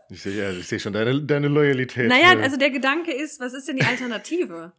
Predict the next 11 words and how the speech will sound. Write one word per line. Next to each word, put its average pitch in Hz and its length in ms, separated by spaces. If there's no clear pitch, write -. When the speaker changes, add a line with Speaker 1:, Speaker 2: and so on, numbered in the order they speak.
Speaker 2:
für 190 120
ihn, 170 340
wenn 196 140
er 202 100
keine 233 320
Kinder 254 320
produziert? 170 680
Was 233 200
ist 269 80
seine 254 240
Alternative? 226 580